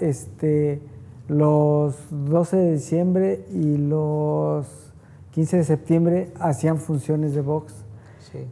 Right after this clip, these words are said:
Speaker 1: Y tenía yo un hermano que boxeaba, se preparaban y boxeaban en esas fechas, que era el quince de septiembre y el doce de diciembre. Eh,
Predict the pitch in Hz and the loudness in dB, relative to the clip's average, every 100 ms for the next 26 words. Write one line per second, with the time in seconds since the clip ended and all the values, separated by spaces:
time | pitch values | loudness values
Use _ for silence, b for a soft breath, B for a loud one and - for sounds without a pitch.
0 | - 143 151 147 151 160 160 165 160 160 | -2 0 4 4 4 4 4 2 2 2
1 | 160 160 156 151 139 131 - 151 151 151 | 2 0 -2 -2 -4 -6 -4 -2 0 0
2 | 147 143 - 143 139 - 139 139 151 156 | -2 -4 -6 -8 -8 -6 -4 -2 0 0
3 | 160 160 147 147 151 151 147 147 139 131 | 0 -2 -4 -4 -2 -2 -2 -4 -6 -4
4 | 156 156 147 - 151 147 156 156 165 165 | -4 -4 -6 -4 -2 -4 -6 -6 -4 -6
5 | 160 160 180 175 185 185 B B B B | -8 -6 -4 -2 -4 -6 B B B B
6 | - 143 139 151 165 170 160 - 170 175 | 2 2 4 2 4 2 2 0 2 0
7 | 185 - B B B B - 143 143 143 | -2 -6 B B B B -2 4 4 4
8 | 139 151 | 2 -2